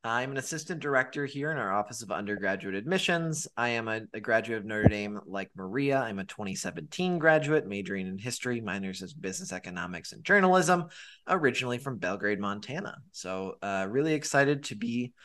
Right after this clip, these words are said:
kind of kicking off this season, uh, with kind of an update episode, uh, mostly focusing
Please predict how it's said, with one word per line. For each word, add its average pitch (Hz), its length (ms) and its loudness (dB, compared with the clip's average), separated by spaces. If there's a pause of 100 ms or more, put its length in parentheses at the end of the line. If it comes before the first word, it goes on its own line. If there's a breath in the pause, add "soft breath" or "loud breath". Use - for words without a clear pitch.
(500 soft breath)
kind 143 160 0
of 139 60 -8
kicking 175 360 4
off 160 280 6
this 156 220 0
season, 170 520 0 (360 soft breath)
uh, 156 200 6
with 165 100 2
kind 240 240 6
of 240 80 8
an - 100 -6
update 160 460 4
episode, 151 600 4 (100)
uh, 139 220 -2
mostly 190 540 2
focusing 151 680 -2